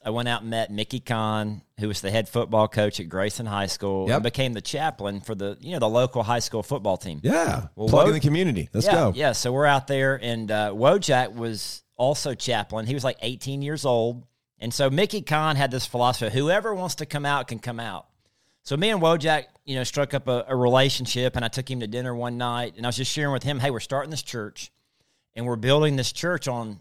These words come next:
Speaker 1: life on life discipleship, you know, older men discipling younger men." Well, he got so excited. We were driving in the car together.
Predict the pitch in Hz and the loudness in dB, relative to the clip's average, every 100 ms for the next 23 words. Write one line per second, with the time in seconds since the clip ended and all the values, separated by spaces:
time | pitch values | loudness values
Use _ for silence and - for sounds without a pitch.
0 | _ _ 107 123 135 135 123 113 117 113 | _ _ 0 2 2 -2 -2 0 -2 -4
1 | 104 113 107 90 - - - 98 95 90 | -6 -4 -4 -6 -12 -12 -12 -10 -8 -10
2 | 85 _ _ _ _ 123 131 131 120 120 | -14 _ _ _ _ 2 2 2 -2 -4
3 | 117 107 113 113 117 107 110 113 110 107 | -4 -4 -2 -2 -2 -2 -2 -2 -6 -8
4 | 107 104 95 _ _ _ 117 151 185 156 | -8 -10 -12 _ _ _ -4 0 2 0
5 | - - - 147 147 170 175 151 - 135 | -2 -6 -4 -2 -2 -2 -4 -6 -6 -4
6 | 117 113 143 123 131 135 139 143 131 135 | -4 -4 -4 0 2 2 2 -4 -4 -2
7 | 127 104 107 98 98 | 0 -2 -4 -6 -10